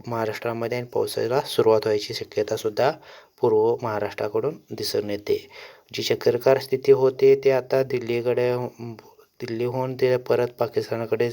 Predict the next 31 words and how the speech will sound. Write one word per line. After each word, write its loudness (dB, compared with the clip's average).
रवाना -2
होईल, -4
त्यामुळे 0
त्या 2
चक्राकाराच्या 0
प्रभावाखाली 2
बाष्प -2
वाढलं 2
गेलेलं -2
आहे 0
तिकडं. -2
आणि -4
दुसरी 0
गोष्ट 2
म्हणजे 0
रात्रीतून, 2
अ, 4
कोकणपट्टीत 4
हलका 0
पाऊस 2
आहे. 2
सांगली, 0
गोकाक, 0
अ, 2
हुबळी 0
ह्या 0
साईडला 0
पावसाची 0
शक्यता -2
कमीच -6
आहे. 2